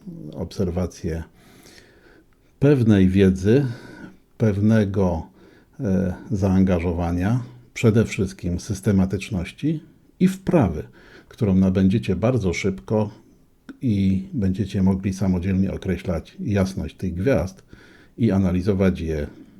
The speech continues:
może za pomocą specjalnego programu, może za pomocą nawet arkusza kalkulacyjnego, który bardzo dobrze do tego się nadaje. Można się zastanowić, po co w ogóle obserwować gwiazdy, gwiazdy zmienne.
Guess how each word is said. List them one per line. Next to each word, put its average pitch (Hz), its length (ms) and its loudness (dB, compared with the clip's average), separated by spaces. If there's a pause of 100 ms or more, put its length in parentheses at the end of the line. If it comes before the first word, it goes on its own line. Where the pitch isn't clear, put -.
(540)
może 104 440 2
za 82 140 -4
pomocą 80 520 -8 (600)
specjalnego 95 640 0
programu, 85 580 -2
może 101 400 2
za 98 120 0
pomocą 98 420 0 (140)
nawet 104 420 2
arkusza 90 420 -6
kalkulacyjnego, 95 1000 -2
który 92 280 -4
bardzo 95 320 -2
dobrze 87 280 -4
do 80 100 -6
tego 82 260 -4
się - 140 -10
nadaje. 78 400 -12 (1040)
Można 110 400 -6
się 104 160 -6
zastanowić, 87 840 -8 (300)
po 101 120 -6
co 104 180 0
w 85 60 -4
ogóle 87 380 -2 (380)
obserwować 82 720 -6
gwiazdy, 82 580 -4 (400)
gwiazdy 82 380 -4
zmienne. 82 480 0